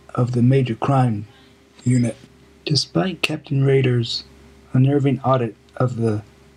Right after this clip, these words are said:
major crimes unit, life and death go on, goes on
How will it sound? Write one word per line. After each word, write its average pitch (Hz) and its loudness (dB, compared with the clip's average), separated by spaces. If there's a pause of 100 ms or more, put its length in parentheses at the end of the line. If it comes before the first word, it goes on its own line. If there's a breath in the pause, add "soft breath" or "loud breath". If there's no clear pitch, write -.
(120)
major 131 0
crimes 127 -2
unit, 107 -6 (680)
life 139 0
and 120 2
death 110 0
go 127 2
on, 120 -2
goes 135 2
on 127 0